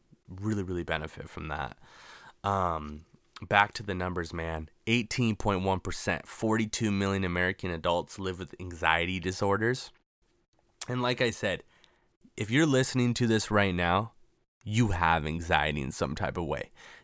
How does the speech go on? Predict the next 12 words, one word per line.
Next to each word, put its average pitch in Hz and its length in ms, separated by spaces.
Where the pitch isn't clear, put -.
Don't 104 340
lie 135 300
to 120 80
yourself. 107 680
Don't 101 200
have 123 220
an 165 100
ego. 127 520
You 104 140
know, 98 160
everyone 160 440
has 113 560